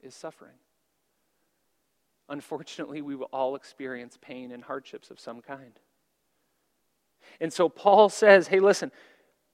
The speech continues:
we must do this together. We must join together because none of us are exempt from this." None of us are exempt from the hard work of being a soldier. None of us are exempt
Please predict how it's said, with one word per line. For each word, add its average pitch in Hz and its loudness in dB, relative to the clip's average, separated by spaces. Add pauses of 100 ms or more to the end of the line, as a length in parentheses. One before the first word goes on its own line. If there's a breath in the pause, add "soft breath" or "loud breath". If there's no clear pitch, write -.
(140)
we 196 -6
must 196 2
do 180 -6
this 165 -4
together. 131 -14 (300)
We 190 0
must 190 0
join 180 2
together 143 -4
because 156 -8
none 170 -6
of 180 0
us - -6 (440)
are 143 -2
exempt 127 -6
from 120 -20
this." 120 -20 (1000 soft breath)
None 185 6
of 214 4
us 208 4
are 185 6
exempt 165 2
from 160 -16
the 147 0
hard 180 2
work 165 -8
of 143 -16
being 143 -8
a 135 -12
soldier. 143 -8
None 185 -2
of 202 -4
us 196 -4
are 160 0
exempt 156 -2